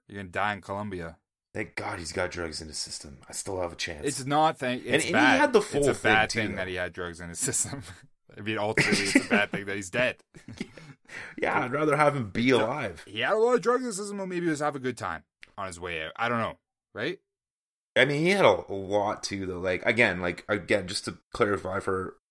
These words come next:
Speaker 2: anyone in the audience who doesn't know, like, these, these early toxicology reports are just based on urine samples, so it's not like they don't give you, like, levels. It just, like, tells you what's in,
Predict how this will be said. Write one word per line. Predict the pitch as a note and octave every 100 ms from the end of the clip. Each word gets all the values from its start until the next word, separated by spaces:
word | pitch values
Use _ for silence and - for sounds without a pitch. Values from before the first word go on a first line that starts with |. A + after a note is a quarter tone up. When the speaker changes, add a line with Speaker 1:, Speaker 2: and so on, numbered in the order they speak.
| _ -
Speaker 2:
anyone | G2+ G2 F#2+
in | F#2+
the | F2+
audience | F2+ F#2 F#2 -
who | G#2
doesn't | F#2+ F#2+
know, | G2+ G2
like, | F#2 F2+
these, | G#2
these | - G#2+ G#2 F2+ -
early | B2 A#2+ A2
toxicology | A2 F#2+ - G#2+ G2+ F2+
reports | F#2 G#2 F#2+
are | F#2+
just | G#2 -
based | G#2 -
on | F#2
urine | F2+ F#2 F#2
samples, | F#2+ F2 F2+ -
so | F#2+ -
it's | A2+ F2+
not | C3 A#2+
like | G#2+
they | F#2+
don't | A2 A2+
give | A#2
you, | G2+
like, | F2 F2
levels. | F#2+ F#2+ E2 D2 -
It | D#2
just, | G2+ -
like, | F#2+
tells | - F2+ F#2
you | E2+
what's | E2+ F2 -
in, | E2 D#2